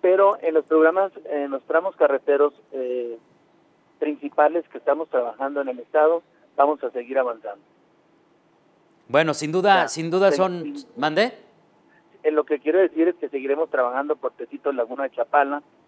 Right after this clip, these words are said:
Speaker 1: donde actualmente estamos trabajando treinta kilómetros de carretera y cuatro puentes. Bueno, pues el próximo año vamos a hacer los dos puentes que nos hacen falta y la pavimentación de esos treinta kilómetros.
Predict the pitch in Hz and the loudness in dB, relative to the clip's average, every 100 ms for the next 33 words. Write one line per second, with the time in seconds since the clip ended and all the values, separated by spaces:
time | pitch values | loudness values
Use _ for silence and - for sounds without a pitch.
0 | _ 127 127 123 - 139 139 139 139 127 | _ -8 -2 -2 2 2 2 -4 -6 -2
1 | 131 135 135 123 _ _ _ 127 120 117 | -2 0 -4 -6 _ _ _ -4 -2 -2
2 | 127 131 135 127 147 139 135 127 127 127 | -4 -2 0 0 -2 -4 -4 -6 -6 -6
3 | 131 123 113 113 127 117 120 - 127 131 | -6 -6 -6 -4 -4 -4 -4 -2 0 0
4 | - 117 123 - 156 147 165 - _ _ | -2 -8 -8 0 0 0 -6 -10 _ _
5 | _ 175 180 123 123 - 127 143 131 131 | _ -6 -4 -6 -6 -6 -8 -10 -4 -4
6 | 135 139 139 _ _ _ 120 123 123 - | -4 -6 -10 _ _ _ -8 -6 -8 -8
7 | 123 123 131 127 123 120 123 - 113 107 | -10 -8 -8 -8 -8 -12 -14 -14 -14 -8
8 | 120 127 127 143 135 - 147 - _ _ | -8 -8 -6 -2 -2 -4 -10 -10 _ _
9 | _ 123 117 120 120 117 117 117 120 120 | _ -4 -4 -4 -6 -8 -8 -8 -8 -8
10 | 117 113 120 117 123 120 147 165 165 156 | -10 -8 -6 -6 -6 -8 -2 0 0 0
11 | 143 156 | 2 0